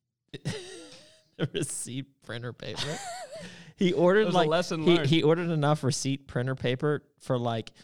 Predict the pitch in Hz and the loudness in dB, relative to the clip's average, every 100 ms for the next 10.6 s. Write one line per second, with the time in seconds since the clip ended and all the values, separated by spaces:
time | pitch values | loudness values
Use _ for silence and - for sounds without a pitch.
0 | - _ _ 120 147 151 143 - 143 - | -20 _ _ 2 4 2 0 0 -2 2
1 | 135 117 117 120 110 110 113 - 120 113 | 2 4 4 4 2 -2 -6 -8 -4 -2
2 | 113 147 151 - _ - 139 156 165 160 | -2 -2 -6 -20 _ 0 2 4 4 2
3 | 160 180 156 143 123 113 147 120 117 120 | 2 2 0 0 -2 -4 -4 -4 -6 -6
4 | - 143 135 135 117 110 104 107 101 101 | -8 -6 -4 -4 -6 -8 -6 -4 -4 -4
5 | - 120 113 127 143 160 143 135 123 120 | 0 0 0 2 2 2 -2 -2 -2 -2
6 | 117 117 107 110 117 110 - 104 - 101 | -4 -4 -2 -2 -2 -4 -4 -4 -4 -8
7 | 101 98 95 - 123 113 104 117 123 120 | -8 -8 -10 -4 -2 0 -4 -8 -12 -12
8 | 117 _ _ - 202 233 165 170 160 156 | -14 _ _ -6 -2 0 0 0 2 2
9 | 175 139 120 139 131 139 131 131 127 113 | 4 2 0 -2 -2 -4 -2 0 0 0
10 | 110 117 107 98 - - | -4 -4 -4 -4 -6 -12